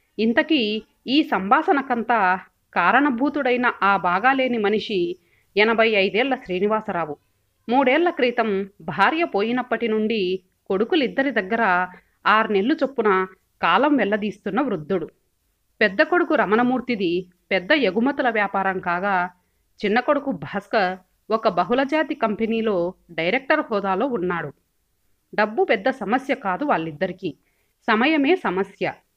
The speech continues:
ఏడెనిమిది నెలలుగా కిడ్నీ జబ్బుతో బాధపడుతున్న ఆయన పరిస్థితి వారం క్రితం మరీ విషమించటంతో ఆసుపత్రిలో చేర్చారు. ఐసీయూలో కొన ఊపిరితో కొట్టుమిట్టాడుతున్న ఆ ప్రాణి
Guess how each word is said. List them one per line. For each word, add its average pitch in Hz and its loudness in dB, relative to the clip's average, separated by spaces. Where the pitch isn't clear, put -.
ఏడెనిమిది 269 2
నెలలుగా 233 2
కిడ్నీ 233 0
జబ్బుతో 247 0
బాధపడుతున్న 220 -2
ఆయన 202 2
పరిస్థితి 180 -4
వారం 202 2
క్రితం 247 -4
మరీ 220 0
విషమించటంతో 214 -4
ఆసుపత్రిలో 202 -4
చేర్చారు. 160 -6
ఐసీయూలో 269 2
కొన 202 0
ఊపిరితో 269 0
కొట్టుమిట్టాడుతున్న 208 -2
ఆ 185 -4
ప్రాణి 190 0